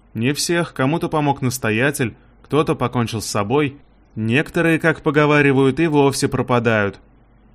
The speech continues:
«В Сарине отпускают бесноватых гулять по улице?» Стараясь не думать о лежавшей в соседней комнате девушке, усмехнулся я.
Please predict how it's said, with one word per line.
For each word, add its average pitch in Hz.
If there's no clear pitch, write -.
«В -
Сарине 135
отпускают 127
бесноватых 123
гулять 123
по 120
улице?» 139
Стараясь 160
не 160
думать 156
о 143
лежавшей 139
в -
соседней 117
комнате 110
девушке, 147
усмехнулся 117
я. 90